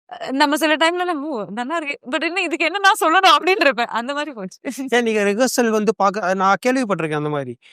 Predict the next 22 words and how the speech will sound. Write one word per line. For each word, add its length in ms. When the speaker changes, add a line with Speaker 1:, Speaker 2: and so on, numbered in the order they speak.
Speaker 2:
ரிஹர்சல்ல 480
ஒரு 160
மாதிரி 320
பேசிட்டு 280
இருப்பாரு, 340
டேக் 220
ஆக 160
போனோம்னா 0
மனுஷன் 540
வேற 220
மாதிரி 240
மாறி 240
எங்க 220
Speaker 1:
பயங்கரமா 500
அந்த 280
ரிஹர்சல்ல, 520
"என்னது 320
நீ 140
சொல்ற? 280
நான் 300
ஓகே 220
இல்லம்மா?" 280